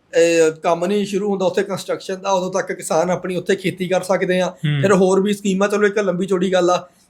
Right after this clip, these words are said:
Speaker 2: ਹੂੰ।
Speaker 1: ਕਿ ਇੰਨਿਆਂ ਨੂੰ ਆਪਾਂ ਪੰਜਾਹ ਹਜ਼ਾਰ ਦਿਆਂਗੇ ਸਾਲ ਦਾ,
Speaker 2: ਹੂੰ।
Speaker 1: ਉਸ ਤੋਂ ਬਾਅਦ ਆਪਾਂ ਲੱਖ ਰੁਪਇਆ ਦਿਆਂਗੇ, ਫਿਰ ਉਹਦੇ ਵਿੱਚ ਇੱਕ ਫੀਸਦੀ ਕੇ ਦਸ ਫੀਸਦੀ ਵਾਧਾ ਕਰਾਂਗੇ।
Speaker 2: ਹੂੰ।
Speaker 1: ਪਰ ਕਰਨਾ ਕਿੱਥੋਂ ਆ ਜੀ?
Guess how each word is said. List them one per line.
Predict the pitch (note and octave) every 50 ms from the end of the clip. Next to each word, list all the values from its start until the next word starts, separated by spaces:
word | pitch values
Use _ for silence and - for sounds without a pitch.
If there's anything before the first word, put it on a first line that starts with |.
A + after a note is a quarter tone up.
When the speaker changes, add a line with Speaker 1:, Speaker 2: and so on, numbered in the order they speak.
| - D3
Speaker 2:
ਹੂੰ। | C#3 C3 B2 - _ _ _ _ - - - _
Speaker 1:
ਕਿ | - G3 E3+
ਇੰਨਿਆਂ | D#3+ F3 F3+ F#3 F3+ F3+
ਨੂੰ | F#3+ F#3
ਆਪਾਂ | F#3 F#3 F#3+ F#3
ਪੰਜਾਹ | F#3 F#3 E3+ F3 F#3+
ਹਜ਼ਾਰ | G3+ G3 F#3+ F#3 F3+
ਦਿਆਂਗੇ | F3 F3+ F3 E3 E3+ F3+ F3+
ਸਾਲ | F3 - F#3 D#3+ D#3 E3 D#3+
ਦਾ, | E3+ D#3+ D#3+ D#3 D3+
Speaker 2:
ਹੂੰ। | D3 C#3 C3+ B2+ - F#3+ B3 A#3 G#3+ - - -
Speaker 1:
ਉਸ | E3 E3
ਤੋਂ | D#3 - F#3+
ਬਾਅਦ | F3 E3 F3 G3
ਆਪਾਂ | F#3+ - F#3+ E3
ਲੱਖ | E3 D#3+ D#3+ - G3
ਰੁਪਇਆ | F3+ E3 F3 E3+
ਦਿਆਂਗੇ, | E3 E3+ E3+ D#3+ D#3+ E3 E3+ E3+
ਫਿਰ | E3 F3 F3
ਉਹਦੇ | E3+ F3 F#3
ਵਿੱਚ | F#3+ F3+ F3+ F3 - -
ਇੱਕ | F3+ - F3+
ਫੀਸਦੀ | - F3+ F3 E3+ E3 E3+
ਕੇ | E3+
ਦਸ | E3+ E3 D#3+ D#3+ -
ਫੀਸਦੀ | F#3+ F3 D#3 - F#3 E3+
ਵਾਧਾ | D#3 D#3 D#3 F#3+ G3
ਕਰਾਂਗੇ। | F#3+ F#3 E3 D#3+ D#3+ D#3+ D#3+ D#3
Speaker 2:
ਹੂੰ। | D#3+ - _ _ D3 C3 B2
Speaker 1:
ਪਰ | A#3+ B3 -
ਕਰਨਾ | - A3 G3+ G#3 G#3+ A#3+ A#3+
ਕਿੱਥੋਂ | A3+ A3 A3 - A3+ G3+ F#3+
ਆ | F3
ਜੀ? | F3 F3+ F3